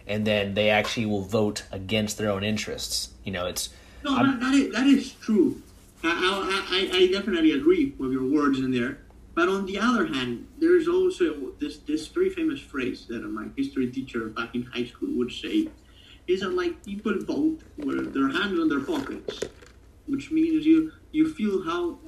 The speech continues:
Speaker 2: how big your wallet feels. You feel how, how much cash you have in your pocket. And you feel comfortable with that. Of course,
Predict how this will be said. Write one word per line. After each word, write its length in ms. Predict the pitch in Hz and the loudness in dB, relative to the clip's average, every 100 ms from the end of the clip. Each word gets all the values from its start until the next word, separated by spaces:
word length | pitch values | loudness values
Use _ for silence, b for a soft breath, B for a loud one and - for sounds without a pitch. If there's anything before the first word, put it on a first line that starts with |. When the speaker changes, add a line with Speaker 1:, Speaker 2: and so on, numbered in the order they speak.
| - | -12
Speaker 2:
how 240 | 160 151 - - | -6 -6 -8 -2
big 200 | 165 160 | 4 4
your 180 | 170 151 | 4 0
wallet 400 | 139 143 139 131 | -2 -4 -6 -8
feels. 340 | - 120 - - - - | -4 -2 -2 -6 -16 -8
You 140 | 123 | -8
feel 200 | 123 127 | -4 -4
how, 280 | 120 120 113 | -4 -4 -8
how 180 | 135 127 | -8 -4
much 320 | 127 123 - | -4 -6 -10
cash 280 | 131 139 - - | -8 -8 -10 -6
you 180 | 127 | -4
have 120 | 120 117 | -4 -4
in 120 | 117 | -4
your 120 | 110 | -4
pocket. 420 | 107 113 110 - 160 - - B B B | -6 -6 -4 -4 -6 -10 -20 B B B
And 100 | 156 | 2
you 140 | 214 | 6
feel 180 | 214 175 | 10 10
comfortable 460 | 254 240 214 185 160 | 10 2 4 4 6
with 140 | 147 | 4
that. 260 | 175 160 123 - - | 2 0 -2 -10 -16
Of 180 | - - | -16 -2
course, 300 | 170 156 | 2 2